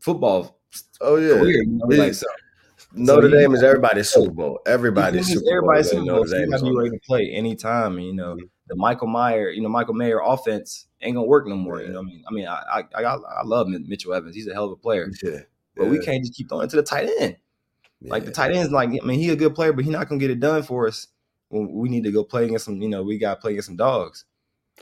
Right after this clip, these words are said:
Speaker 1: And,
Speaker 2: Yeah,
Speaker 1: you
Speaker 2: those
Speaker 1: know,
Speaker 2: receivers gonna have to make some plays. Like,
Speaker 1: Yeah,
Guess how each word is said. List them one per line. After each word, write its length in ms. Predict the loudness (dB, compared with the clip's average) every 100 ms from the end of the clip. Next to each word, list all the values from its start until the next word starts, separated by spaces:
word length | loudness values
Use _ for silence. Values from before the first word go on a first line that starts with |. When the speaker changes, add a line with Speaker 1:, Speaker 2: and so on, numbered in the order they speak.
| -14
Speaker 1:
And, 320 | -8 -6 -4 -4
Speaker 2:
Yeah, 60 |
Speaker 1:
you 60 | 0
Speaker 2:
those 160 | 2 2
Speaker 1:
know, 40 |
Speaker 2:
receivers 400 | -2 0 0 2
gonna 200 | 2 4
have 120 | 4 2
to 60 |
make 180 | 2 2
some 140 | 0 0
plays. 400 | 4 6 4 0
Like, 320 | -2 -2 2
Speaker 1:
Yeah, 120 | 2